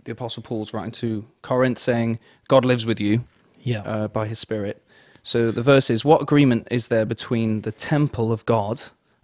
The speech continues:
Speaker 1: and idols? For we are the temple of the living God, as God has said." And then he quotes from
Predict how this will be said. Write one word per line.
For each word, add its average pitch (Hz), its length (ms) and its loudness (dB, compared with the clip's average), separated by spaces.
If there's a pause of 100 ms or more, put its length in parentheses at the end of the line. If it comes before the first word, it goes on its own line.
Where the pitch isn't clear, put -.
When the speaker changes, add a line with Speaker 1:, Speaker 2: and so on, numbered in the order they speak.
Speaker 1:
and 117 220 -2
idols? 113 760 -2 (400)
For - 160 4
we 160 220 8
are 208 180 8
the 139 80 2
temple 113 500 0 (100)
of 113 120 -10
the 117 60 -2
living 104 240 -2
God, 107 300 -4 (260)
as 160 200 4
God 147 260 4
has 131 140 2
said." 113 540 4
And 123 100 -2
then 127 100 2
he 127 60 0
quotes 151 360 2
from 131 320 0